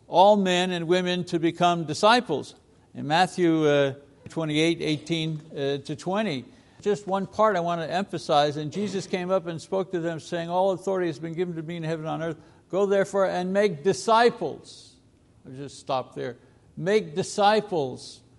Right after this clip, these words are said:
of all nations." In addition to this, Jesus explains quite clearly what it will require to become,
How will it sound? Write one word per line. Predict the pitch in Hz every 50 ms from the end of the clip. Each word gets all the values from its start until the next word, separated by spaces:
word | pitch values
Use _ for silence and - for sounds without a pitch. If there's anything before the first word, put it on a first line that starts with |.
| _ _ _
of | - 127 131 127 127
all | 165 170 175 180 175
nations." | 165 165 170 175 180 175 - - - - - - - - - - _ _ _ _ _ _ _ _ _ _ _ _ _ - - - _ - - _ _ _ _
In | - 160 170 180
addition | 185 180 247 254 247 254 220
to | 208 202
this, | 185 190 208 214 214
Jesus | - - 170 208 240 240 233 233 202 - -
explains | 190 175 165 - - - - 185 196 202 208 202 196 190 175 -
quite | - - - 190 185 185 185
clearly | - - 202 208 226 233 226 208 175 156 156 156 156 156 - - - _ _ _ _ _ _ _ _ _ _ _ _ _
what | - 123 156 175
it | 196 196
will | 180 175 175
require | 170 170 160 - - - 185 196 214 214 196 175 170
to | 151 - - 170
become, | 151 156 151 - - 202 240 254 233 185 147 123 117 117